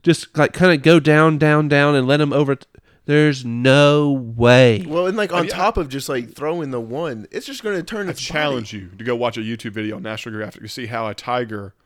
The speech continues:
Speaker 3: reacts when it's being attacked by another fucking tiger.
Speaker 2: Yeah.
Speaker 3: And to see the sheer power and ability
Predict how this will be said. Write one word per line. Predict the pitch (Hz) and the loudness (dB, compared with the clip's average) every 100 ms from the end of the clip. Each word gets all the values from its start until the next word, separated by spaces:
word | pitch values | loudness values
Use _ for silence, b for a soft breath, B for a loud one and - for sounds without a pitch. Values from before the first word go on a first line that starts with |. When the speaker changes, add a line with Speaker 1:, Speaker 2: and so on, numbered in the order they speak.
| _ | _
Speaker 3:
reacts | 127 120 117 107 - | -8 -4 -4 -4 -8
when | 123 | -10
it's | 98 | -8
being | 120 | -10
attacked | 107 - 127 - - | -10 -8 -8 -8 -6
by | 117 117 - 214 | -2 -4 -2 -2
another | 226 226 247 233 | 0 4 6 4
fucking | 165 135 - 113 | 0 -6 -8 -10
tiger. | 113 104 | -6 -4
Speaker 2:
Yeah. | 113 113 b b b b b | -6 -8 b b b b b
Speaker 3:
And | 165 170 | -6 -2
to | |
see | 170 226 214 165 - | -4 -4 -6 -6 -8
the | 147 165 | -10 -6
sheer | - - - 220 220 | -4 -2 -2 -4 -6
power | 202 196 185 175 127 98 - b b b | -4 0 2 2 0 -4 -14 b b b
and | 151 | -6
ability | 139 123 160 143 - 104 98 | -4 -2 0 0 -4 -12 -14